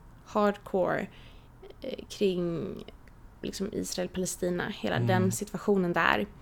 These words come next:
Speaker 2: Kanske besöka?
Speaker 1: Besöka, absolut.
Speaker 2: Mm.
Speaker 1: Men också typ att...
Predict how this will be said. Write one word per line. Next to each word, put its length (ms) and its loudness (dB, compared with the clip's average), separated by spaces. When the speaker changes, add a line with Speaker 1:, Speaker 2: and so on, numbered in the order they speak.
Speaker 2:
Kanske 240 2
besöka? 640 2
Speaker 1:
Besöka, 680 8
absolut. 720 2
Speaker 2:
Mm. 120 6
Speaker 1:
Men 180 10
också 300 2
typ 260 4
att... 220 0